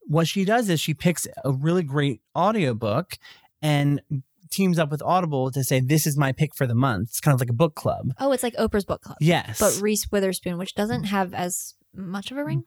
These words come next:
Speaker 1: But she does, it's like audiobook club. So it's really cool that she's
Speaker 2: Yeah.
Speaker 1: kind of bringing attention to audiobooks.
Speaker 2: Yes.
Speaker 1: However, I noticed this last month of September where she did Where the Crawdads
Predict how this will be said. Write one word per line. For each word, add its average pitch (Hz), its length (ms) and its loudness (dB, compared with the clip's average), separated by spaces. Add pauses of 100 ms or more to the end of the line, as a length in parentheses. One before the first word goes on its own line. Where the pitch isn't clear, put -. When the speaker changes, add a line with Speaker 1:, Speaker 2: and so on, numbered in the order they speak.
Speaker 1:
But 143 160 2
she - 160 -2
does, 143 340 2 (300)
it's 143 180 4
like 131 200 -2
audiobook 131 420 0
club. - 340 -8
So 147 160 2
it's 147 140 0
really 240 260 0
cool 247 280 0
that 147 160 2
she's 233 80 0
Speaker 2:
Yeah. - 160 4
Speaker 1:
kind 156 100 2
of 135 60 0
bringing 156 180 2
attention 147 320 2
to 123 80 -4
audiobooks. 143 460 0
Speaker 2:
Yes. 190 480 0
Speaker 1:
However, 170 680 0 (600)
I 160 100 2
noticed 214 400 0
this 170 320 0
last 147 560 -2
month 127 480 2
of 127 140 0
September 156 520 0
where 135 160 0
she 139 200 -2
did 131 380 0
Where 131 200 2
the 131 80 -6
Crawdads 127 840 0